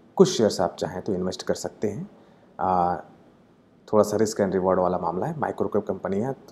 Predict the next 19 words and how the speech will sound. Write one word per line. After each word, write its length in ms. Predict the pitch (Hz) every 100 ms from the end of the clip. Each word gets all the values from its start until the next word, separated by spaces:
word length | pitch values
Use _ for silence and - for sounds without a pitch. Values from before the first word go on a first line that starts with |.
| - 104
नीचे 180 | 98
चली 180 | - 92
जाती 300 | 92 98 -
हैं, 120 | 135
लेकिन 360 | 139 95 101 87 - - _ - - -
इस 160 | -
कंपनी 400 | - 214 196 98
के 100 | 95
फंडामेंटल्स 640 | 87 90 92 208 139 147 -
और 300 | 107 101 101
इस 140 | 110 -
कंपनी 520 | 101 202 - 202 202
के 240 | - -
प्रोडक्ट्स 460 | 202 - 160 175 -
अच्छे 260 | - -
दिख 200 | 85 -
रहे 80 | 82
हैं 80 | 82
मुझे। 180 | -